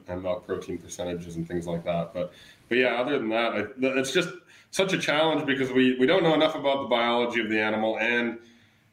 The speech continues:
it's really hard to change. I mean, even humans in some ways are still, uh, subject to seasonal, seasonal changes in these seasonal rhythms. So some, in, at, at some capacity, it's just very hard to, um,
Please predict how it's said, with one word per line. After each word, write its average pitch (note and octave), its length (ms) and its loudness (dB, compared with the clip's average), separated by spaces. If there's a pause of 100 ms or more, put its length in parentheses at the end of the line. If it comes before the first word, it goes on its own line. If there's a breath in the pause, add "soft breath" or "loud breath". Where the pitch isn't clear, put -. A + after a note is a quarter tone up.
(340)
it's C3 160 0
really E3 240 4
hard D#3 300 2
to D3 140 -4
change. D3 280 0
I B2+ 60 -4
mean, C#3 300 2
even D3 200 2
humans D3+ 440 2
in B2+ 120 0
some B2+ 220 0
ways B2 180 2
are A2 80 -4
still, B2 500 -2
uh, G2+ 380 0 (300 loud breath)
subject C3 540 0
to B2 100 -4
seasonal, A#2+ 680 0
seasonal A#2 400 0
changes A2+ 380 -2
in G#2+ 80 2
these G#2+ 180 0
seasonal A2 260 0
rhythms. G#2 360 -2
So G#2 180 -4 (320 loud breath)
some, E3 320 -2
in, C3 160 2 (140)
at, B2+ 200 0
at B2+ 140 0
some D3+ 220 -2
capacity, A#2+ 480 0
it's G#2+ 140 -4
just - 180 -8
very A2+ 260 2
hard A2 340 0
to, G2+ 320 0
um, F2+ 340 -2